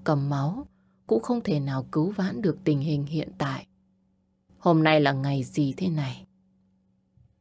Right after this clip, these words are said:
Giây phút bác sĩ đưa ánh mắt bất lực hết hy vọng về phía tôi, là giây phút tôi sụp đổ không còn gì để diễn tả. Chị Thủy cuối cùng đã bỏ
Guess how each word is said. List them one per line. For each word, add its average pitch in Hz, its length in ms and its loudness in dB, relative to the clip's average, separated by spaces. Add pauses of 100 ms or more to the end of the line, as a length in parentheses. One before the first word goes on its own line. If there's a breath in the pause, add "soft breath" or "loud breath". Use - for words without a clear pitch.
(680)
Giây 160 280 6
phút 185 200 4
bác 180 200 0
sĩ 190 260 0
đưa 160 160 2
ánh 156 280 -2
mắt 208 160 -4
bất 233 240 -4
lực 151 200 -4
hết 226 220 -6
hy 180 160 0
vọng 139 240 -4 (360)
về 147 300 4
phía 151 240 -2
tôi, 156 260 -2 (540 loud breath)
là 165 220 6
giây 196 240 4
phút 262 200 -2
tôi 214 140 2
sụp - 320 -2
đổ 139 200 2
không 196 280 -2
còn 151 220 0
gì 135 360 -4 (300)
để 143 200 2
diễn - 240 -8 (100)
tả. 139 320 -6 (640)
Chị 165 240 2
Thủy 147 280 2
cuối 151 300 0
cùng 143 280 -2 (640)
đã 180 120 4
bỏ 156 300 0